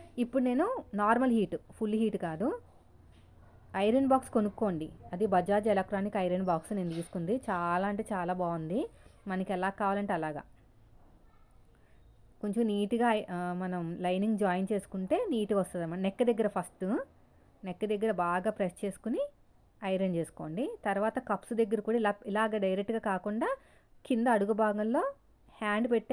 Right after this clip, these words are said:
ఐరన్ చేసుకోవాలి. అంతే. ఇక్కడ నాకు లైనింగ్ అనేది సరిగ్గా జాయింట్ అవ్వలేదు, ఎందుకంటే మనది ఇదంతా శాంపుల్ పీస్ కదా, అందుకుని మీరు మాత్రం కొంచెం నీట్‌గా చేసుకోండి. ప్రాసెస్ మొత్తం ఇదే. చూడండి ఎంత చక్కగా వచ్చేసిందో,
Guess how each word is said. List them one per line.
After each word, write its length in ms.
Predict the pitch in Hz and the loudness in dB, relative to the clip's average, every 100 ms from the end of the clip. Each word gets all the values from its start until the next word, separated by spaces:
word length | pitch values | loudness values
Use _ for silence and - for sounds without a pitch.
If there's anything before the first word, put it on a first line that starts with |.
| 226 | 2
ఐరన్ 220 | 190 202 | 2 0
చేసుకోవాలి. 540 | 180 170 175 156 170 285 508 - - _ _ _ _ _ _ _ _ - - - - _ - - | 0 -2 -6 -4 -2 -4 -4 -12 -20 _ _ _ _ _ _ _ _ -20 -20 -20 -20 _ -16 -6
అంతే. 240 | 185 160 170 - - - - - - - - - - | -6 -4 -8 -10 -20 -20 -20 -20 -20 -20 -20 -16 -8
ఇక్కడ 160 | 196 220 262 262 208 | -2 2 2 0 -2
నాకు 180 | 202 208 | -2 2
లైనింగ్ 360 | 196 214 254 240 | 2 4 4 2
అనేది 280 | 214 214 330 403 196 - - - - | 2 2 0 0 -4 -12 -20 -12 -4
సరిగ్గా 260 | 190 190 196 | 0 0 2
జాయింట్ 300 | 185 185 214 196 | 2 2 2 0
అవ్వలేదు, 380 | 180 170 175 294 226 | 0 0 2 2 2
ఎందుకంటే 440 | 185 196 202 214 202 | 0 -2 -2 -2 -4
మనది 260 | 180 175 165 | -4 -4 -4
ఇదంతా 260 | 160 165 190 | -4 -4 -4
శాంపుల్ 320 | 190 175 220 220 | -2 -2 -4 -4
పీస్ 160 | 202 - | -6 -6
కదా, 160 | 170 214 233 | -6 -2 -2
అందుకుని 400 | 170 165 165 269 508 _ _ 208 | -4 -4 -4 -4 -6 _ _ -2
మీరు 200 | 208 202 | 0 0
మాత్రం 220 | 190 226 220 | -2 -2 -4
కొంచెం 180 | 196 185 | -4 -4
నీట్‌గా 240 | 180 196 185 | -2 -2 -2
చేసుకోండి. 520 | 165 - 160 156 185 480 _ _ - | -4 -6 -10 -6 -6 -6 _ _ 0
ప్రాసెస్ 360 | 214 220 277 262 | 2 2 -2 -4
మొత్తం 240 | 247 - 277 220 | -4 -2 0 2
ఇదే. 160 | 175 - - - - - - - - - - | 0 -2 -20 -20 -20 -20 -20 -20 -20 -18 -6
చూడండి 240 | 196 175 | -4 -4
ఎంత 100 | 175 190 | -4 -6
చక్కగా 240 | 175 190 196 | -6 -4 -4
వచ్చేసిందో, 440 | 196 185 202 254 | -4 -6 -6 -6